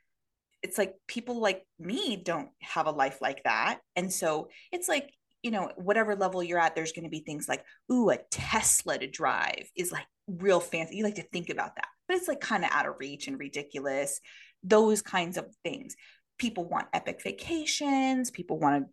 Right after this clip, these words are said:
you know, a major remodel, whatever. That's the, sort of the level two, the things that you think about, but you don't really talk about. And that is where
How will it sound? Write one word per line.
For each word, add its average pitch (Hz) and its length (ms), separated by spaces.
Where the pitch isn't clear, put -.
you 170 80
know, 151 140
a 165 80
major 160 580
remodel, 220 560
whatever. 185 380
That's 220 300
the, 226 160
sort 208 160
of 185 80
the 180 80
level 160 280
two, - 220
the - 80
things 233 300
that 269 120
you 240 140
think - 380
about, 135 420
but 180 80
you 180 100
don't 160 320
really 175 220
talk - 480
about. - 360
And 202 320
that 226 340
is 233 220
where 185 380